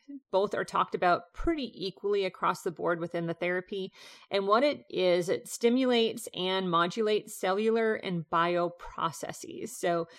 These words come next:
P B M was actually found to have a pretty substantial impact, um, at the cellular level for folks with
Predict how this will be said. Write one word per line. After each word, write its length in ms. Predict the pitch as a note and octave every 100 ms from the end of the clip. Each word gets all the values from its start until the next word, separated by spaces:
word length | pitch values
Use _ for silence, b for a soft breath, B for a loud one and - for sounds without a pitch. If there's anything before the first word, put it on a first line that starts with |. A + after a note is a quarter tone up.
| B B
P 180 | - C#4+
B 160 | B3+
M 160 | G#3+ F#3+
was 160 | F3 E3
actually 320 | F3+ - G3+
found 240 | F#3+ F3
to 60 | E3+
have 420 | - E3+ E3 E3 -
a 80 | G3+
pretty 600 | - - G3 G3+ A3 B3+
substantial 1000 | - A#3+ - - E3+ E3 F#3 G#3 F#3 - -
impact, 760 | F3+ F#3 - A3 B3+ C4 - B B B B
um, 260 | F#3+ F#3 F3+
at 160 | F#3+ -
the 80 | G3+
cellular 600 | - G3 G3 G3 F3+ E3
level 440 | D3+ D3 - A3
for 320 | - G3 F#3+ G3+
folks 520 | - F3+ F3+ - -
with 480 | F#3+ D#3 F3 F#3